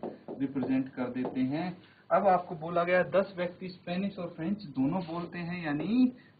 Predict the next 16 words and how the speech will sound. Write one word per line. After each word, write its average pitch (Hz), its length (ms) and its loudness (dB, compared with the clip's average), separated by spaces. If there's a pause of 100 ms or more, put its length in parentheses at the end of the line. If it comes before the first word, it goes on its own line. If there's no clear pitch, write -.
(120)
स्पेनिश 170 640 2 (280)
इंटरसेक्शन 139 760 -2
फ्रेंच 156 460 -2
कितने 135 320 0
होंगे? 135 440 -2
दस। 131 540 -4 (1300)
आपको 196 320 4
क्या 226 220 6
बोलना, 233 460 2
क्या 202 220 0
बताना 202 360 0
है, 190 120 -4
कितने 208 360 -4
व्यक्ति 196 320 -2
इन 190 160 -2
दोनों 180 300 -6